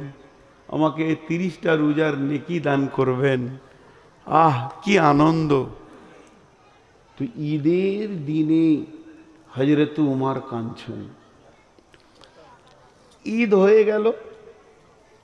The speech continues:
আমিরুল মুমিনিন ঈদের সময়ও ছিলেন, সাহাবীরা আনন্দে রয়েছেন। কিছুক্ষণ পর তারা বলছে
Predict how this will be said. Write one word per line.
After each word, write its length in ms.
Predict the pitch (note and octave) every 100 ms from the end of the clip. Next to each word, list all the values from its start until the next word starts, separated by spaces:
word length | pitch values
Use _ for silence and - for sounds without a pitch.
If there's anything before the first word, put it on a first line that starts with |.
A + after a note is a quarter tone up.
| -
আমিরুল 400 | B2+ D3+ F3+ G3
মুমিনিন 520 | F#3+ F#3+ F#3+ F#3+ F#3+ G3
ঈদের 400 | F3+ E3 F3 F3
সময়ও 540 | - D3 D3 D#3 F3
ছিলেন, 480 | F3 G3 G3 G3 G#3+ - - - - - - - _ _ _ _ - - - _ - - - - - - - - - - _ _
সাহাবীরা 680 | - - D3 F3+ F3+ F3+ F3+
আনন্দে 560 | E3 E3+ F3 F3 F3
রয়েছেন। 480 | F3 F3 F3 F3 F3 - - - - - - - - - - - - - -
কিছুক্ষণ 600 | F3+ - G3 - F3+ F#3
পর 300 | D#3 F3 F3 E3+
তারা 220 | E3 D#3+
বলছে 340 | D3+ D#3 E3+